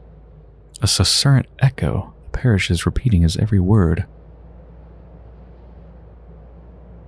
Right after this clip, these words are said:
Man, I really shouldn't be helping this cult, but I also really want to know what happens. <laughs>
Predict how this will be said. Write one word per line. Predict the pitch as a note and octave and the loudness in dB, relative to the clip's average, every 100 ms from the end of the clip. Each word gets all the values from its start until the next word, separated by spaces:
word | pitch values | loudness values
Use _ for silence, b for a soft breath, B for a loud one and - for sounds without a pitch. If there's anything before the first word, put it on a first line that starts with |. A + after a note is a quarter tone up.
| - - - | -20 -20 -4
Man, | - A2+ A#2+ | 2 6 6
I | F#2 | 6
really | F#2 A#2+ C#3+ | 6 6 4
shouldn't | E3 D3+ | 4 4
be | B2+ | 6
helping | A2 B2 B2+ G2+ | 6 6 6 6
this | F2 | 4
cult, | - - C3+ - - | -2 0 2 2 4
but | |
I | F2 | 4
also | A2 C#3 G2 | 4 4 4
really | E2+ G#2 A#2 | 6 6 6
want | A#2 A#2 | 6 6
to | A#2 | 6
know | A#2 | 6
what | A2+ | 6
happens. | A2 A#2 - - - - - - | 6 4 4 2 4 2 0 -4
<laughs> | - | -4